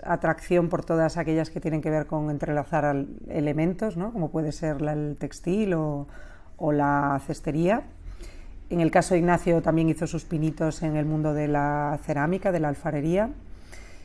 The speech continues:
Pero creo que el calzado tiene una ventaja, o sea, en primer lugar porque se trata de un elemento, eh, altamente funcional, con unos requerimientos técnicos, eh, súper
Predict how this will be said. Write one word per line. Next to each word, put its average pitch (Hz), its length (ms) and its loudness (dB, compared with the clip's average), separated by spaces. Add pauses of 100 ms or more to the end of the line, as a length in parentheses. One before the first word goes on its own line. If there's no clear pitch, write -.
(400)
Pero 185 840 12
creo 240 360 6
que 247 260 6
el 226 120 4
calzado 220 520 6
tiene 214 240 2
una 190 360 6
ventaja, 196 580 4
o - 20 -10
sea, 180 240 -2
en 170 180 0
primer 202 260 4
lugar 240 280 6
porque 196 200 0
se 180 160 -2
trata 196 300 4
de 196 60 2
un 190 400 2
elemento, 180 760 2 (800)
eh, 175 300 4
altamente 185 500 6
funcional, 180 560 2
con 180 140 2
unos 185 180 2
requerimientos 170 680 0
técnicos, 160 680 -2 (340)
eh, 156 460 2
súper 156 460 2